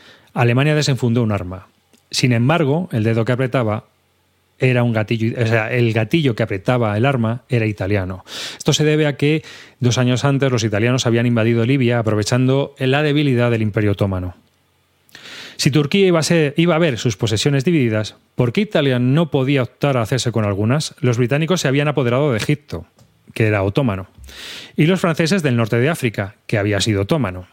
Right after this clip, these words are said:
Los imperialistas italianos pusieron su punto de mira en el resto y optaron por declarar la guerra. Uno de los episodios más curiosos de la historia europea moderna estriba en que Italia, la potencia más débil de todas las europeas,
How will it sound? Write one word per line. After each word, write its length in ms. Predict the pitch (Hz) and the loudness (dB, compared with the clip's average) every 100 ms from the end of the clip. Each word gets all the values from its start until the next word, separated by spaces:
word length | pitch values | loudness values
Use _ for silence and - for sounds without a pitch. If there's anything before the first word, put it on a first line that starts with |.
| _ _ _ _ _ _ _ _ _ _ _ _ _ _ _ _ - - - | _ _ _ _ _ _ _ _ _ _ _ _ _ _ _ _ -20 -20 -2
Los 180 | 131 131 | 0 2
imperialistas 640 | 123 127 131 160 - 170 | 2 2 2 0 0 0
italianos 500 | 175 165 165 139 139 | 0 2 2 0 -2
pusieron 340 | - 113 139 | -2 0 0
su 140 | 147 139 | -2 0
punto 260 | 143 151 | 0 0
de 100 | 135 | 0
mira 200 | 123 151 | 2 2
en 80 | 151 | 2
el 80 | 120 | 0
resto 280 | 131 - 117 | 0 0 0
y 100 | 107 | 0
optaron 360 | - 151 165 | 0 0 0
por 160 | 180 135 | 0 0
declarar 340 | 117 107 120 | 0 0 0
la 120 | 113 104 | 0 0
guerra. 340 | 104 92 92 - | -2 -4 -10 -2
Uno 260 | 139 156 | 0 2
de 60 | 143 | 0
los 100 | 131 | 0
episodios 500 | 123 120 151 123 107 | 0 0 0 0 0
más 160 | 120 | -2
curiosos 440 | - 123 131 117 101 | 0 0 0 0 -2
de 80 | 101 | -2
la 80 | |
historia 260 | 101 - 123 | -2 0 0
europea 400 | 123 127 143 123 | 0 0 0 0
moderna 460 | 120 139 113 110 107 | 0 0 -2 -4 -4
estriba 360 | - 175 135 | 0 0 2
en 120 | 117 | 0
que 80 | 110 | 0
Italia, 440 | 123 160 170 120 101 | 0 0 0 0 0
la 120 | 110 | -2
potencia 360 | 117 165 170 | 0 0 0
más 200 | 139 131 | 0 0
débil 220 | 120 110 104 | 0 0 -2
de 100 | 107 | -2
todas 200 | 143 123 | 0 0
las 140 | 104 | -2
europeas, 640 | 143 135 120 113 101 - | -2 0 -2 -2 -4 -8